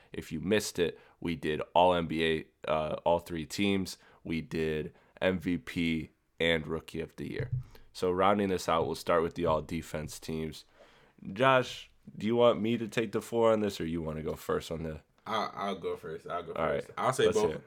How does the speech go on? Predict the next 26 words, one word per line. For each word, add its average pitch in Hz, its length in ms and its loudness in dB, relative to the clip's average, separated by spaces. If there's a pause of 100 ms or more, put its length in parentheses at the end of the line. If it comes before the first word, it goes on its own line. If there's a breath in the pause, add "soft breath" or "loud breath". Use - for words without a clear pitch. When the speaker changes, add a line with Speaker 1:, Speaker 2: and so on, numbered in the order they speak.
Speaker 2:
I'll 117 180 0
say 110 160 2
both 104 260 0
my 90 180 -6
teams. 82 440 -12 (400)
Speaker 1:
All 95 100 4
right, 80 180 4
yeah, 87 180 4
do 110 220 0
both 98 280 4
your 76 100 -6
teams. 64 380 -14 (100)
Speaker 2:
Yeah, 92 260 -4
so 98 320 -4
for 101 180 -6
my 101 160 -2
first 123 360 -2
team, 104 340 -4 (880 soft breath)
my 101 160 -4
center 120 560 -4
is - 80 -20
gonna 101 160 -4
be 101 120 -4
Rudy 101 240 -2
Gobert. 98 600 -2 (720)
Speaker 1:
Obvious. 73 380 0